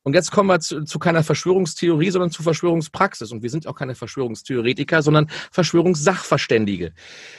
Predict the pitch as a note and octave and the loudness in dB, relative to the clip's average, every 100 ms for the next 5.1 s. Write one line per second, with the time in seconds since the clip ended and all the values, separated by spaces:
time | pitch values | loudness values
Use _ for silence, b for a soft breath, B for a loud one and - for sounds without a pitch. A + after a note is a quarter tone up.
0 | B F3 F#3 D#3+ D#3+ E3 F3+ F3 F#3 D#3 | B 4 4 4 0 0 2 4 4 2
1 | D#3 - B3 - C#3 C3+ C#3 E3+ F3 E3 | 0 0 0 0 2 2 0 0 2 2
2 | E3+ F3 F#3+ F3 F#3 G3 F#3+ F#3+ F#3 E3 | 2 2 2 0 -2 0 0 2 0 0
3 | G3+ G3+ G3+ G3+ A#3+ - D3 B2 A#2+ - | 4 4 4 2 -2 -2 -4 -2 -4 0
4 | E3+ - D#3 D3+ E3 C#3 F3 E3 F#2+ - | 0 0 -2 0 0 2 2 2 0 -6